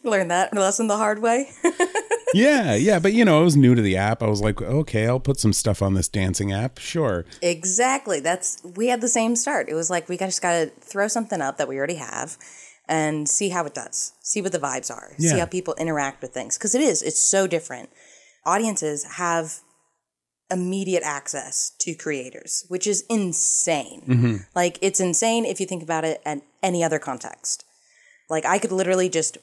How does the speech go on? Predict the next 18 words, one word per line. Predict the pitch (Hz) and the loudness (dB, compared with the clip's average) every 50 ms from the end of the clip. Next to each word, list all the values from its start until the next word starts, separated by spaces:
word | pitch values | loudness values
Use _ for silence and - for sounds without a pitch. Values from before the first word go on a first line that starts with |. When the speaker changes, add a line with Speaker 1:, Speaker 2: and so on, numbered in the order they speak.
| _ _ _ _ _ _ _ _ | _ _ _ _ _ _ _ _
Speaker 1:
pick | - 247 247 | -2 -2 -2
something | - 240 233 233 220 214 202 | 0 -2 -2 -4 -4 -6 -6
that | 185 - | -6 -6
you | 180 170 | -6 -4
say | - 170 160 160 | -4 -2 -2 -4
and | - 147 147 147 | -4 -6 -6 -6
make | 156 165 160 165 | -4 -4 -4 -4
a | 156 | -4
video | - 147 139 135 127 127 | -6 -6 -6 -6 -8 -8
of | 127 135 | -8 -8
it | 139 135 - - _ _ _ _ _ | -8 -8 -10 -12 _ _ _ _ _
with | - 165 156 - - _ - - - _ _ _ _ _ _ _ - | -6 -6 -6 -6 -10 _ -20 -20 -20 _ _ _ _ _ _ _ -2
almost | 190 196 196 185 - - | -2 0 0 0 -2 -2
no | 170 170 170 160 147 | -4 -2 -2 -2 -2
effort. | 139 127 - - 123 - - _ _ _ _ _ _ _ _ _ _ _ - | -2 -4 -8 -12 -16 -18 -20 _ _ _ _ _ _ _ _ _ _ _ -4
And | 175 170 165 156 135 | -2 -2 -2 -2 -2
that | 175 170 175 175 175 - - | -2 0 0 0 -2 -2 -4
is | 160 143 - - | -4 -2 -2 -4